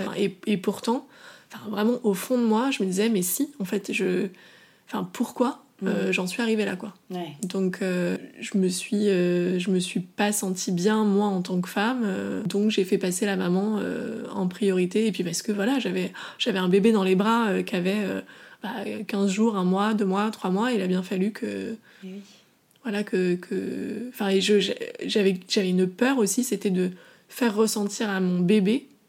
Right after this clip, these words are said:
Speaker 2: Mm.
Speaker 1: euh, des choses qui allaient, euh, bah, l'imprégner, euh, pour, euh, bah, les, les, ces années à venir, quoi.
Speaker 2: Ouais. Tu t'es mis un peu en pilote automatique, euh.
Speaker 1: Ah ouais, complètement.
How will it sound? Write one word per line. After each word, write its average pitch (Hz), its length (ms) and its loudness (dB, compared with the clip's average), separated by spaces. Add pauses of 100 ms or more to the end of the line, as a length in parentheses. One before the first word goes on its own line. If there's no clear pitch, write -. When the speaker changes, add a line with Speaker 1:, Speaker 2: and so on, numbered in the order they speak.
(160)
Speaker 2:
Mm. 185 60 -8 (880)
Speaker 1:
euh, 185 360 0
des 196 220 2
choses 262 340 2
qui - 240 0
allaient, 220 360 4
euh, 202 500 -2
bah, 180 220 -2
l'imprégner, 214 760 2
euh, 196 200 0
pour, 226 320 -2
euh, 202 480 -4 (600)
bah, 190 80 -8 (500)
les, 196 360 2
les, 202 260 -2
ces 202 200 -2
années 196 200 2
à 220 60 0
venir, 214 300 0
quoi. 226 220 -10
Speaker 2:
Ouais. 185 200 -8 (460)
Tu - 100 -14
t'es 175 140 -6
mis 170 120 -4
un 170 80 -6
peu 185 140 -10
en 175 160 -8
pilote 170 360 -8
automatique, 175 720 -10
euh. 160 120 -12
Speaker 1:
Ah 262 100 0
ouais, 214 120 2
complètement. 214 480 -4